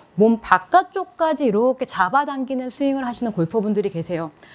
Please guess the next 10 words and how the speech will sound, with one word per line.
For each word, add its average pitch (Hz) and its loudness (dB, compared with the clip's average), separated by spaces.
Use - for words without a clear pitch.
그렇게 285 6
되면 262 -4
내 208 6
몸에서 180 2
내 170 -4
팔이 262 0
이탈이 233 0
되고요. 233 2
그때 190 -2
굉장한 185 0